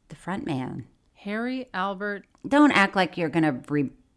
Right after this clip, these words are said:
Speaker 1: try to memorize
Speaker 2: No, I'm
Speaker 1: these.
Speaker 2: trying to, I'm just trying to remember. Y-, Harry, Albert, and Jack? Or Sam?
Speaker 1: All of 'em.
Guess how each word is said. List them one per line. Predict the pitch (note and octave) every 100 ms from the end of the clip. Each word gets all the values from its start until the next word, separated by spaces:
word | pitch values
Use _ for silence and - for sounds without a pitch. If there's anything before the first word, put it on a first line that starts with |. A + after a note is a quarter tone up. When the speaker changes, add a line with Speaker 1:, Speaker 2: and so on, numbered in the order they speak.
| -
Speaker 1:
try | - F3
to | D#3+
memorize | C#3+ D3+ D#3+ D#3 D4
Speaker 2:
No, | C#4
I'm | B3 C#3+
Speaker 1:
these. |
Speaker 2:
trying | C#4+ D4 D#4 C#4+
to, | D4 A3+
I'm | A#3 B3
just | C#4+ C4
trying | - C4 A#3+
to |
remember. | A#3 A#3 B3+ A#3+ G3 -
Y-, | G#3+ F#3 -
Harry, | - - A#3 B3 C4
Albert, | - G#3+ A3 A3+
and | G3 F#3
Jack? | F#3+ G3+ C#4 C#4+ _ _ _ _ _ _ _ _
Or | G3+
Sam? | - C4+ D#4+ E3+ - D#3 _ _
Speaker 1:
All | B3 E4
of | G#3+
'em. | F#3 F3